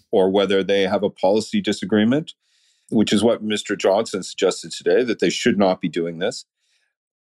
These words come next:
Without the f-, the facts at hand, it's very difficult for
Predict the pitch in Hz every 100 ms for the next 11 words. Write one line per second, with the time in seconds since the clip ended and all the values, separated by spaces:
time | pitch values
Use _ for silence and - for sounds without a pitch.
0 | _ - 110 113 135 147 120 - - -
1 | 120 110 101 95 - 113 120 - - -
2 | _ 104 92 110 123 104 90 - 107 -
3 | - - 151 147 104 104 98 - 90 85
4 | - - - 92 90 87 82